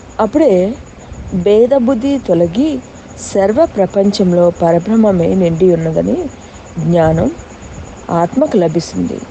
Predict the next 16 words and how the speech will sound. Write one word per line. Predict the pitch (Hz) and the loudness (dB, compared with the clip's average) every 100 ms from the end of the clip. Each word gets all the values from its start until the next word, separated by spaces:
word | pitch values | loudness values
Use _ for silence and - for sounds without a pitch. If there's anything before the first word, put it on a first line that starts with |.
| - - - | -16 -18 -8
దానివల్ల | 254 285 302 330 320 277 185 196 415 294 | -4 0 2 2 4 4 4 2 0 0
బ్రహ్మజ్ఞానం | 190 190 175 165 165 160 196 | 0 2 2 0 -2 -4 -2
కలుగుతుంది. | 262 98 - - - - - - - - - - - - - - | -2 -2 -4 -6 -10 -10 -12 -18 -18 -18 -18 -18 -18 -16 -12 0
So, | 311 330 | 2 4
ఈ | 208 202 208 | 4 4 4
విధంగా | 185 202 254 208 180 190 - | 4 4 4 4 0 -4 -4
మనం | 202 202 196 190 - 220 | 0 2 4 2 2 0
చేసే | 240 269 | 2 0
తప్పులకి | - 165 - 202 185 180 202 254 - - - - - | 0 -6 0 0 0 -4 -6 -10 -18 -20 -20 -18 -6
కర్మ, | 208 180 233 311 - - - | 0 2 2 0 -6 -18 -4
కర్మ | 196 240 294 | 0 2 2
అనుభవించక | 208 180 175 175 170 - | 2 0 0 -2 -2 -6
తప్పదు | - - - 175 190 | -6 -8 -4 0 2
అని | 170 | 2
చెప్పి | - - - 180 156 220 359 - - - - - - | -2 -8 -2 0 0 -2 -6 -10 -14 -16 -18 -16 -8
దక్షుడు | 170 170 - 180 175 285 | -2 -2 -2 -2 0 0